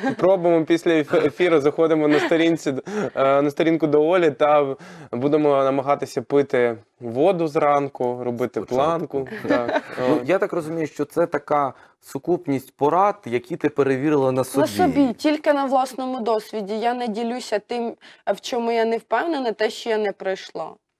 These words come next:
Speaker 3: От.
Speaker 1: Е, я бачив на твоїй сторінці, що зараз, е, у, у той програмі, котру ти описувала,
Speaker 3: Мгм.
Speaker 1: ти зараз не їш цукру. Розкажи, будь
Speaker 3: Так.
Speaker 1: ласка, як жити без цукру? От я, наприклад, дуже,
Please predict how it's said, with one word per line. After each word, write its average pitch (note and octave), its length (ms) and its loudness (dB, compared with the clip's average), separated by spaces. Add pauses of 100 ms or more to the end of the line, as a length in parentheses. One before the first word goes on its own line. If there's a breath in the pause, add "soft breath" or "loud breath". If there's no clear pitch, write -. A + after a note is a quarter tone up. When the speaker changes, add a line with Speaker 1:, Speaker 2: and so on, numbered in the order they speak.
(120)
Speaker 3:
От. D#3 320 -12
Speaker 1:
Е, B2 380 -2
я C#3 120 0
бачив F3+ 360 -4
на E3 100 -6
твоїй C3+ 180 -4
сторінці, C3 460 -6
що C#3 180 -10
зараз, C#3+ 460 -2
е, B2+ 360 4
у, B2+ 260 0 (160)
у D3 80 0
той D3 180 4
програмі, C3 580 -2
котру A#2 340 -2
ти A#2+ 120 -2
описувала, F#3 560 0
Speaker 3:
Мгм. A#2+ 100 -4
Speaker 1:
ти E3+ 140 4
зараз D3 460 0
не C3 120 -2
їш C#3 340 -4
цукру. A2+ 560 -2
Розкажи, D3 360 -2
будь F3+ 120 -4
Speaker 3:
Так. F3 100 2
Speaker 1:
ласка, F3 300 0
як D3 280 -2
жити D3 240 -2
без C3+ 160 -4
цукру? - 240 0
От C3 100 -6
я, E3 140 2
наприклад, D3+ 460 -2
дуже, E3 400 4